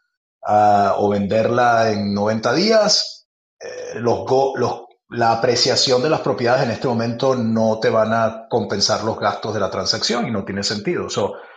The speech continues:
real estate vuelve a ser y sigue siendo lo que generalmente ha sido una inversión a mediano o largo plazo. No son inversiones de day trading, no son inversiones especulativas de semanas o días.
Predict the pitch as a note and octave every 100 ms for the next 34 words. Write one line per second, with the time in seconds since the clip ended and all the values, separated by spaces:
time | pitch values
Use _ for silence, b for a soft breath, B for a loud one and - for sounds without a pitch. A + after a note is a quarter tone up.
0 | B B - A2 A2+ C3+ D3+ C#3 C3 G#2
1 | A2+ A2+ C3+ C3+ F3+ D3 D3 - G2+ -
2 | F#2 G2+ F3+ E3+ C3 C#3 C#3+ E2+ G2+ G2+
3 | F2+ F#2+ G2+ A2+ B2 A#2 C#3 C3+ E3 -
4 | - G2+ F2+ G#2 A#2+ C3 - D#3+ E3 B2+
5 | G2 G2 F#2+ G2+ G2+ G2 C3 C#3 E3+ -
6 | A3 G#3+ C3+ A#2+ F#3 E3+ G#2+ G2+ - G2+
7 | G#2+ G#2+ - - G2+ F#2 F2+ A2+ A2 -
8 | G#2+ F2+ - - G2+ - G#2 A2 G2+ G2+
9 | F#2+ A2 G#2+ - F#2 - F#2 G2+ G2+ G2
10 | F2 - G2 F2 F2+ F#2 G2+ - - -
11 | -